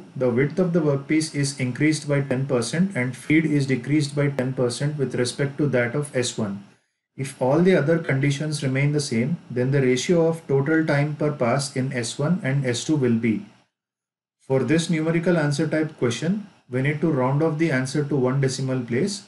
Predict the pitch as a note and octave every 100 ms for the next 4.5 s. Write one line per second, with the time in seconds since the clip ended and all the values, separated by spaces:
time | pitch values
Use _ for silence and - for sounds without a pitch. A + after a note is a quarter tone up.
0 | _ _ A#2 C#3+ C3 B2 - E3 E3 F3
1 | D#3+ C3 C3+ E3 D3+ D3 D3 - D#3 C#3
2 | C#3 - C3 D3+ D3 D#3+ C3 C3+ C#3 D3+
3 | D3+ D3 C3 C3 C#3 F3 C#3 C#3 C#3 D3
4 | D3+ C3 A2+ G2